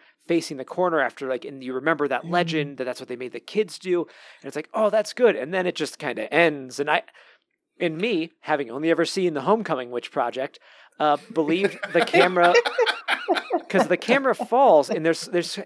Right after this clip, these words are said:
Speaker 1: sort of a staircase in the background. And I was like, "Oh, here's where we see the witch." And then no. So, like, here's a time when the remake is better than the original, people, is what I'm trying to say.
Speaker 2: <laughs>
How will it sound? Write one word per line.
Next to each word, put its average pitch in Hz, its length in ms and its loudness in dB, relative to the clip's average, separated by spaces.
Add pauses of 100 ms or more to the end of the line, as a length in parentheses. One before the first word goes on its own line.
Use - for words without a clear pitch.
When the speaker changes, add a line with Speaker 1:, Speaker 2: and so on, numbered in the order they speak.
Speaker 1:
sort 247 200 2
of 254 60 2
a 190 60 0
staircase 175 460 -2
in 160 60 -10
the 147 60 -2
background. 170 460 0
And 131 100 -6
I - 20 -2
was 131 100 -6
like, - 220 -4
"Oh, 269 140 4
here's 185 260 2
where 151 140 0
we 139 100 -4
see 151 260 -6
the 123 120 -4
witch." 180 500 -2 (480)
And 143 180 -8
then 127 240 -8
no. 131 360 0
So, 139 480 2 (760)
like, 175 120 -2 (160)
here's 180 300 -2
a 156 40 -8
time 156 260 0
when 143 100 -2
the 131 80 -2
remake 139 320 -2
is 135 80 -6
better 139 220 0
than 117 60 -10
the 120 120 -10
original, 127 360 -2
people, 123 340 -10
is 110 100 -14
what 135 140 0
I'm 120 100 -8
trying 156 300 0
to 226 100 4
say. 196 420 6
Speaker 2:
<laughs> - 100 2